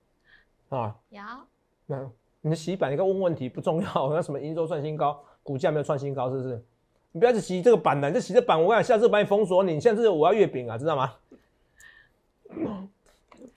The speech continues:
Speaker 1: 好了。
Speaker 2: 我要讲一个八卦。
Speaker 1: 啊，不要那，啊，什么八卦？
Speaker 2: W Hotel 啊。
Speaker 1: 嗯。
Speaker 2: 因为我们不是买了两百盒月饼吗？
Speaker 1: 对，然后嘞？
Speaker 2: 让他们当月业绩达标。
Speaker 1: 他说的哈。
Speaker 2: <laughs> 对。
Speaker 1: 我还帮他打广告嘞，你赶快买啊！
Speaker 2: <laughs> 对，对，对，应该卖完了。
Speaker 1: 哦，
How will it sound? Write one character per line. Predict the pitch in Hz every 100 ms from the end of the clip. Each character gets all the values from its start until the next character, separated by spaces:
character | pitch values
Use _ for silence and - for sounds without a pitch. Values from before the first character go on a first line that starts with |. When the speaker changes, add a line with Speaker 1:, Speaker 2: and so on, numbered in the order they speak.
| -
Speaker 1:
好 | 175
了。 | 196 139
Speaker 2:
我 | 262
要 | 294
讲 | 254 208
一 |
个 | 220
八 | 226 220 240
卦。 | 240 247 196
Speaker 1:
啊， | 170 - -
不 | 156
要 | 202
那， | 214 208 _ _ _ _
啊， | 151
什 | 151
么 |
八 | 156
卦？ | 170 131 - -
Speaker 2:
W | 247 247 330
Hotel | 320 254 311 294 226
啊。 | 202 196 202
Speaker 1:
嗯。 | 160 135 - _ _ _
Speaker 2:
因 | - 311
为 | 302
我 |
们 | 233 214
不 | 208
是 | 233
买 | 269 196 185
了 |
两 | 190 190
百 | 214 190
盒 | 175
月 | 175 208 175
饼 | 147 117
吗？ | 104
Speaker 1:
对， | 156
然 |
后 |
嘞？ | 160 156 -
Speaker 2:
让 | 320 302
他 | 330
们 | 294 269 302
当 | 302 339
月 | 320
业 | 311 359 320
绩 | 349
达 | - 320
标。 | 427 453 466 480 605
Speaker 1:
他 | -
说 | 381
的 | 170
哈。 | 139 143 -
Speaker 2:
<laughs> |
对。 | 320 - - _ _ _ _ -
Speaker 1:
我 | 196
还 |
帮 | 214 269
他 | 240
打 |
广 | 233 185
告 | 254 208
嘞， | 175
你 | 165
赶 | 214
快 |
买 | 254 190 170
啊！ | 170 147 120
Speaker 2:
<laughs> |
对， | 311 294
对， | 277 269
对， | 269 220 196
应 | 277
该 | 320
卖 | 220
完 | 202 170 143
了。 |
Speaker 1:
哦， | 180